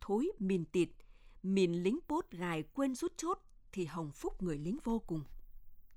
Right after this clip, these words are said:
Mìn, mìn và mìn.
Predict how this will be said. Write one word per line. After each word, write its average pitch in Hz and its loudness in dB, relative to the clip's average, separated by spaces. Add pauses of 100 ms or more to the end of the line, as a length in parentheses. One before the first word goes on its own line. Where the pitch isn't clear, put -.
(600)
Mìn, 190 6 (500)
mìn 208 4 (180)
và 170 -2
mìn. 156 -2